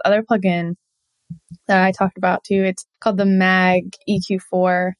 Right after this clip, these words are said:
I think it's by Plugin Alliance or something like that. It's this really, really great E Q plugin that has this, um, has, like, like, little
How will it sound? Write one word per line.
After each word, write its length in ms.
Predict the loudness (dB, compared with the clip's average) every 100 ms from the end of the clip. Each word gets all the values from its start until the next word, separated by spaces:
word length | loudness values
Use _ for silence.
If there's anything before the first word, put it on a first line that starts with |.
| _ _
I 100 | -12
think 140 | -6 -6
it's 80 | -2
by 200 | -4 -6 -8
Plugin 320 | -6 -4 -2
Alliance 480 | -2 -4 -8 -12 -14
or 40 |
something 200 | -14 -12 -10
like 80 |
that. 200 | -8 -8 _ _ -6
It's 120 | -2
this 140 | 0 2
really, 200 | 0 2
really 180 | 0 -2
great 400 | 0 0 0 -2
E 140 | -4 -4
Q 420 | -2 0 0 -4 -2
plugin 500 | -2 -2 -8 -8 -6
that 160 | -4 -2
has 260 | -2 -2 -4
this, 400 | -4 -4 -6 -6
um, 360 | -4 -4 -6 -8
has, 240 | -2 -2 0
like, 220 | -2 -4 _ _ _
like, 180 | -8 -4
little 640 | 0 2 2 2 0 -2